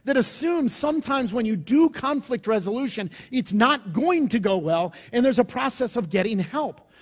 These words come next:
You might need to take a brother or sister in Christ along with you, maybe an elder, maybe a community group leader.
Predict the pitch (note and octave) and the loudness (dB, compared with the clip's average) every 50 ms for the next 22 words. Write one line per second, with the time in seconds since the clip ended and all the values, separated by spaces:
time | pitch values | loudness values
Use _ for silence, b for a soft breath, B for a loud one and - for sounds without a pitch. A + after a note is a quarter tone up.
0 | B B B A#3 C#4+ C#4+ D4+ D4 C#4 C4 B3+ G3+ A3 F3 - A#3+ A#3+ - - A#3+ | B B B -2 0 2 2 2 2 0 0 -2 -4 0 2 2 2 2 0 -2
1 | A3 D#3 F3 G#3+ A3+ A3+ A#3+ A3+ A3+ - - A#3+ G#3+ - - A3 G#3 G3+ - - | -4 -2 2 2 2 4 4 2 0 0 -4 -6 -6 -4 -4 -6 -6 -6 -6 -4
2 | A3 A3 G#3+ - - F#3 F#3 F3+ F3 E3+ D#3+ E3+ F#3 F3+ - C4 D4 C#4+ b b | -4 -4 -4 -4 -6 -6 -4 -4 -4 -4 -4 -4 -4 -4 -6 -10 -10 -10 b b
3 | b b b b - G3+ A3+ A3+ G3+ G#3+ G#3 F#3+ - - G#3+ A#3 B3+ B3+ C#4+ C#4+ | b b b b -2 0 2 2 2 0 -2 -2 -2 0 0 0 0 -2 -4 -6
4 | C4+ b b b - F#3+ G#3+ A3 G3+ G#3 G3 - - - G3 F#3+ A3+ C#4+ C#4+ D4 | -8 b b b -2 0 0 0 0 0 -2 -2 -2 -4 -2 0 0 0 0 0
5 | C4+ A#3 G3+ B3+ B3+ G3 - B3 B3 A#3 A#3 B3 A#3+ A3+ | -2 -2 -2 -4 -6 -6 -8 -8 -8 -8 -8 -8 -8 -10